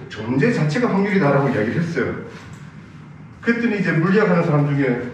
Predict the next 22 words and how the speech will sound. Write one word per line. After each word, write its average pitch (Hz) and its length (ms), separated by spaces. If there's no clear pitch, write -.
슈레딩거라는 220 720
분이 117 120
계시죠. - 180
화학을 180 480
하고 135 380
하시는 - 360
분인데, 113 520
이분이 185 500
"네가 220 140
만약에 202 360
그렇게 254 280
이야기한다면 160 760
이건 220 280
어떻게 - 220
되느냐? 117 280
여기 226 200
원자 214 320
핵이 214 320
있는데 131 380
얘가 202 140
붕괴할 175 720
확률이, 156 500